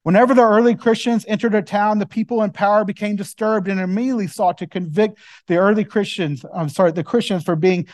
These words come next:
disturbers of the peace and outside agitators. But the Christians pressed on in the conviction that they were a colony of heaven, called to obey God rather than man.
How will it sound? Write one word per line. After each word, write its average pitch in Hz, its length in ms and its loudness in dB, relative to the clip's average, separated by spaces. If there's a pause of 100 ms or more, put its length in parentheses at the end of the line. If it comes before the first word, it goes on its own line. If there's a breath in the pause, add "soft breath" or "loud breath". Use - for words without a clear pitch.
(160 loud breath)
disturbers 233 540 2
of 208 140 0
the 202 80 -4
peace 202 420 -8
and 151 180 -8
outside 196 560 0
agitators. 147 840 -6 (540 loud breath)
But 190 100 0
the 185 100 2
Christians 214 600 0
pressed - 460 2
on 196 400 4
in 185 120 0
the 190 80 -2
conviction 151 800 -6 (640)
that 127 120 -10
they 170 160 0
were 156 300 2
a 131 140 -8
colony 190 680 -2
of 135 100 -8
heaven, 104 380 -16 (1120)
called 165 420 6
to 175 140 -2
obey 151 240 -2
God 156 420 -2
rather 151 280 -8
than 131 200 -10
man. 104 340 -14